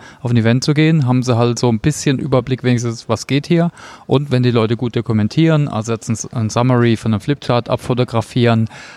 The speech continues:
oder Folien abfotografieren, dann, äh, kriegst du halt auch ein bisschen mit. Also das ist, ist es hier, aber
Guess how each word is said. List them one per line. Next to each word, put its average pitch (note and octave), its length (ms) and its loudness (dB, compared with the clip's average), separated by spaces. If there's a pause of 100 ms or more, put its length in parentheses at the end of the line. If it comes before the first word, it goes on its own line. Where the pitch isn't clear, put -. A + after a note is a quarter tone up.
(120)
oder A2 200 0
Folien B2+ 480 0
abfotografieren, A#2 1000 0
dann, A2 520 2
äh, A#2 240 0
kriegst - 300 -6
du A2+ 60 2
halt A#2+ 160 2
auch A#2 80 2
ein A#2 40 -6
bisschen A#2 240 0
mit. B2 280 -2
Also A2 280 -4
das G#2+ 180 -6
ist, B2+ 180 -8
ist C3 220 -2
es A2+ 180 -2
hier, D#3 280 0 (300)
aber A2+ 280 2